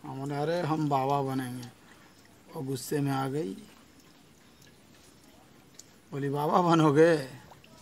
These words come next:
ठीक है, मैं भी माता रानी बनता हूँ।" तो friend, फिर हम डर गए, "भाई, हम बाबा बनेंगे चलेगा, लेकिन माता रानी अगर वो बन गई तो बड़ा झमेला है।"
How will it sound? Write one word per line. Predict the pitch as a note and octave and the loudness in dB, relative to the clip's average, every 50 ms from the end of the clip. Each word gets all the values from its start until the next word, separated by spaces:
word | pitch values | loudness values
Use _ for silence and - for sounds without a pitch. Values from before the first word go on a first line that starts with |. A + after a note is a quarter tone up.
| - - - - - - | -20 -20 -20 -20 -18 -12
ठीक | - C#3 C3 B2+ - | -10 -10 -10 -10 -10
है, | B2+ B2 C3 C3 - - _ - - _ - - - - - - - - - - - - - - - - _ _ _ - E3 | -14 -16 -18 -18 -20 -20 _ -20 -20 _ -20 -20 -20 -20 -20 -20 -20 -20 -20 -20 -20 -20 -20 -20 -20 -20 _ _ _ -10 -6
मैं | D3 D3+ D#3 C#3+ | -4 -4 -2 0
भी | C#3 D3 | 0 0
माता | D3 C#3 C3+ B2+ - C#3+ D3 | 0 -2 -4 -4 -6 -6 -6
रानी | C3+ B2+ B2+ C3 B2+ | -6 -6 -6 -6 -8
बनता | B2+ B2+ B2 A2+ - A#2 | -10 -12 -16 -18 -20 -20
हूँ।" | A2+ - - - - - - - - - - - - - - - - _ _ _ _ _ _ _ _ - - - _ - - - - _ - - - - - - - - - - - _ - - - - - _ - - - - - - - - | -20 -20 -20 -20 -20 -20 -20 -20 -20 -20 -20 -20 -20 -20 -20 -20 -20 _ _ _ _ _ _ _ _ -20 -20 -20 _ -20 -20 -20 -20 _ -20 -20 -20 -20 -20 -20 -20 -20 -20 -20 -20 _ -20 -20 -20 -20 -20 _ -20 -20 -20 -20 -20 -20 -20 -18
तो | - D#3+ | -16 -16
friend, | C#3 - - D3 C#3+ C#3 C3 | -16 -12 -10 -8 -6 -6 -6
फिर | - - D3 C3 B2+ | -8 -8 -10 -8 -8
हम | B2+ C3 C3 | -8 -8 -8
डर | C3 B2+ | -10 -10
गए, | C3 C3 B2 A#2+ A#2+ | -10 -12 -14 -16 -18
"भाई, | A#2+ A#2+ A#2 - - _ _ - - - - - | -20 -20 -20 -20 -20 _ _ -20 -20 -20 -20 -16
हम | C3+ C3+ B2+ | -12 -10 -10
बाबा | B2 B2 B2+ C3+ C#3+ D3 | -10 -10 -8 -6 -4 -4
बनेंगे | C#3+ C#3+ C#3 C3+ D#3 D3+ | -2 -2 -2 -2 -2 -4
चलेगा, | - - - - C3+ B2+ B2+ | -4 -8 -8 -10 -10 -10 -10
लेकिन | A#2+ A#2+ B2 C#3 | -12 -12 -10 -10
माता | B2+ B2+ B2+ B2 B2 F#3 F3+ E3+ | -8 -8 -8 -8 -2 0 0 2
रानी | E3 D#3+ E3 E3 | 2 0 0 -2
अगर | D#3+ D#3 D3+ D3+ | -2 -2 -2 -2
वो | D3 D3 | -2 -2
बन | D3+ D3+ C#3 | -2 -2 -4
गई | C3+ C#3+ - - - - - - - - - _ _ - - | -6 -10 -14 -20 -20 -20 -20 -20 -20 -20 -20 _ _ -18 -14
तो | D3 C3+ | -12 -10
बड़ा | C3+ C3+ C3+ B2+ | -8 -8 -8 -8
झमेला | B2+ B2 B2 A#2+ A#2+ C3+ C#3+ | -8 -8 -10 -10 -12 -12 -12
है।" | C3 A#2 | -14 -16